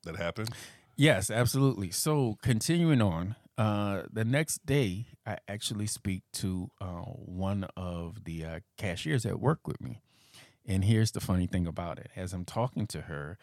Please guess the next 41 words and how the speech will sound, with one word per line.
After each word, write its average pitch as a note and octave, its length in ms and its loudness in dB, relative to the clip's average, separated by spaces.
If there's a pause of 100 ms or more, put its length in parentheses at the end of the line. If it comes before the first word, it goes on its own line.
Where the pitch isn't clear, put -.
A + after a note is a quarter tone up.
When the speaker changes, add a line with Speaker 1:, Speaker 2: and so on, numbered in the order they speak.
(480)
Speaker 2:
um, F2+ 560 -4 (320)
uh, F#2+ 200 -6 (140)
I, F2 360 -4 (100)
I F#2 120 -8
tell F#2 280 -6
her F#2 60 -6
the F#2 120 -6
situation, E2 800 -10 (520)
and F2+ 120 -4
she G2 140 -6
tells F#2 500 -4
me, F#2 200 0
she F#2+ 200 -2
looks A2+ 300 4
at F#2 160 0
me D#2 240 -2 (160)
when F2 220 -2
I D#2+ 60 -2
say G2 360 -2
it, D2 140 -6
and F2 180 -4
she, F#2 380 -4
she F#2 240 -6 (320)
cuts - 320 0
a, F#2 260 -2
a, G2+ 220 -2
a, F#2 140 2 (160)
a, F#2+ 240 -2
a F#2+ 100 2
smile G2 500 2
as F2 80 0
she - 160 -2
normally E2+ 420 0
does E2 320 -2
when E2 160 0
she E2 280 -4
knows F2 360 2
something. D#2 440 -6 (640)
So G#2 260 -2
she A2+ 180 -2
says, F2+ 520 -2